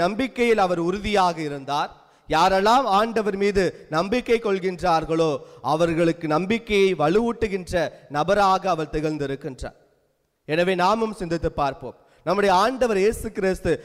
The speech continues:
பல்வேறு நபர்கள் வழியாக நமக்கு நம்பிக்கையை ஊட்டி கொண்டிருக்கின்றார். கனானிய பெண் என்ற ஒரு பெண்மணியானவர்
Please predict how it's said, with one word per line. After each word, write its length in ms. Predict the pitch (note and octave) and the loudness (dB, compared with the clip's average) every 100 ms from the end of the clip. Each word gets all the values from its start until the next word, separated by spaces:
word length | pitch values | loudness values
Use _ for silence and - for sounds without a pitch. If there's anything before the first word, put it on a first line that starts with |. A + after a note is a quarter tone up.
| - - | -10 -2
பல்வேறு 560 | E3+ A3 A3+ A#3 A3+ F#3 C3 - - _ _ _ - | 0 2 4 6 6 2 -2 -14 -20 _ _ _ -6
நபர்கள் 420 | E3 G3+ A#3+ A3 F#3+ | -2 0 2 0 0
வழியாக 420 | G#3+ G#3+ G3+ G3 | 0 2 4 2
நமக்கு 320 | F3+ F3 F3 E3 | -2 -2 -2 -2
நம்பிக்கையை 420 | G3 B3 A3 G3+ | -2 -4 0 0
ஊட்டி 220 | G3 G3+ | 0 -4
கொண்டிருக்கின்றார். 680 | F#3 D#3+ C#3+ C3+ C3 A2+ - _ _ _ | -4 -2 -4 -6 -10 -12 -18 _ _ _
கனானிய 460 | C#3 C3+ F3 G3+ G3+ G#3 | -4 0 2 2 2 2
பெண் 160 | G#3 G#3 | 0 -2
என்ற 220 | G3 F3 E3+ | -2 -2 0
ஒரு 100 | E3 D3+ | 0 0
பெண்மணியானவர் 840 | F3 F#3+ F#3+ F3+ F3+ F3+ F3 | -2 0 0 2 2 0 -4